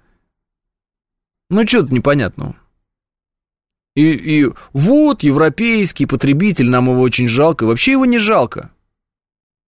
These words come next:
Его вообще не жалко. Европейский потребитель когда там собирается бороться за свою независимость? Не собирается. Ну, пусть, значит, живёт так, как живёт. Ну, это его проблема, если честно.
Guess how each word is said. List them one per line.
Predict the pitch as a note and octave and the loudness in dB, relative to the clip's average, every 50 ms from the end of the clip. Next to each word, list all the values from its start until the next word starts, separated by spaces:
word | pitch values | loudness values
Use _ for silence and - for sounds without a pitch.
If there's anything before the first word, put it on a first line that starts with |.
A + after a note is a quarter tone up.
| - A2+ | -6 -2
Его | A#2 C3+ D#3+ G3 | 0 2 2 4
вообще | A3+ A#3+ A#3 - - A#3 | 2 2 0 -2 -2 -2
не | A3 A3 | -2 0
жалко. | G3+ G#3 F#3 C3 A2+ - - - - - D3 | 0 0 0 0 -2 -4 -10 -12 -12 -12 -10
Европейский | - C3+ C#3 D3+ E3 D#3+ G#3 G3+ F3 - - | -4 -2 0 0 0 2 0 0 -2 -2 -8
потребитель | - D3+ - E3 F3+ F#3 G3 E3+ E3 B2 | -12 -6 -2 0 0 0 0 0 -2 -2
когда | - D3+ D#3 E3+ F#3 F3+ | 0 0 0 2 0 0
там | - A#2 A2 | 0 -2 -4
собирается | - - B2 B2+ C3+ C#3 A#2+ G#2+ - - G#2 | -2 -4 -2 0 0 2 0 0 -2 -2 -4
бороться | G2+ A#2+ - B2 A2+ - - G2+ | -2 0 0 0 -2 -2 -4 -8
за | F2+ | -6
свою | - - A2 G#2 G2+ | -4 -2 -2 -2 0
независимость? | G2 G2 G2 G#2+ G#2 G2+ F#2+ - - - - - - | -2 -2 -2 -2 -2 -2 -2 -6 -8 -12 -12 -8 -6
Не | C3 | -6
собирается. | C#3 - G3+ G#3 A#3+ B3+ C#4 B3+ A3+ E3 - - - - - - - - - - - - | -4 -4 -2 0 0 2 2 0 0 -2 -4 -6 -16 -16 -18 -18 -16 -16 -16 -18 -12 -4
Ну, | - D4 C#4+ | -2 -2 0
пусть, | - E4 D#4 B3+ - - | 2 2 2 0 0 -6
значит, | - A#3 A3+ A3+ - - F#3 F3 | -4 -2 -2 -2 -2 -4 -6 -2
живёт | F3 G3 F#3+ G3+ G3 F#3 | -2 0 0 0 0 0
так, | - C#3+ C3 | -2 -4 -2
как | - B2+ A#2 A#2 | -2 -4 -2 -2
живёт. | A2 G2+ - - - - - - _ _ _ _ _ _ _ _ _ _ _ - | -2 -4 -4 -4 -8 -10 -12 -20 _ _ _ _ _ _ _ _ _ _ _ -6
Ну, | G3+ G#3+ | -6 -6
это | - - | -2 0
его | A3 G#3 F3 - | 2 2 2 2
проблема, | - - A2+ G2+ G#2+ F#2+ E2 - - - - _ | 2 0 0 0 0 -2 -2 -4 -6 -12 -14 _
если | - A2+ G#2 F#2+ - | -4 -4 -4 -4 -4
честно. | - - F2+ - - - - | -6 -8 -8 -8 -10 -14 -18